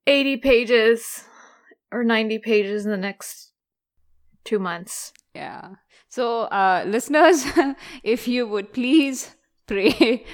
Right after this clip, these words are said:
Speaker 2: for, uh, our Anisa to get through this thesis and survive and get back to drama
Speaker 1: I would
Speaker 2: watching.
Speaker 1: appreciate it so much. Yes. <laughs> Thanks for this little detour in our excitement for upcoming shows, which I will not be watching.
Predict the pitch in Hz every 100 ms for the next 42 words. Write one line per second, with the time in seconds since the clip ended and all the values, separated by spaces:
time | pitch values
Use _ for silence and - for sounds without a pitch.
0 | - - 214 190 185 170 - 170 160 156
1 | - _ - - 226 226 185 175 190 196
2 | 185 214 180 - 185 175 170 165 233 262
3 | 254 311 320 294 254 277 254 233 202 175
4 | - - 175 175 180 - 156 139 - 165
5 | - - 262 277 254 269 247 196 170 160
6 | 165 240 233 240 294 277 277 277 254 233
7 | - 233 220 202 165 - - - 214 185
8 | 233 - 311 339 269 302 - - - -
9 | - 269 277 - 277 262 269 262 233 233
10 | 226 220 233 - 208 233 214 226 196 196
11 | 226 262 220 - 226 202 - - 220 202
12 | 214 - 202 196 220 190 185 185 180 175
13 | 180 180 175 170 175 190 160 156 170 165